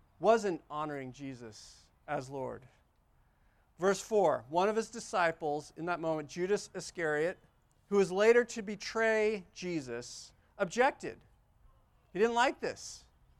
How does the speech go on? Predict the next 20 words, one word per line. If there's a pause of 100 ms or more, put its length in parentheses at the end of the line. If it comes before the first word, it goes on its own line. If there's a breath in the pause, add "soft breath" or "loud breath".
(220 soft breath)
He
said,
"Why
wasn't
this
perfume
sold (420 soft breath)
and
the
money
given
to
the
poor? (840)
It
was
worth
a
year's
wages."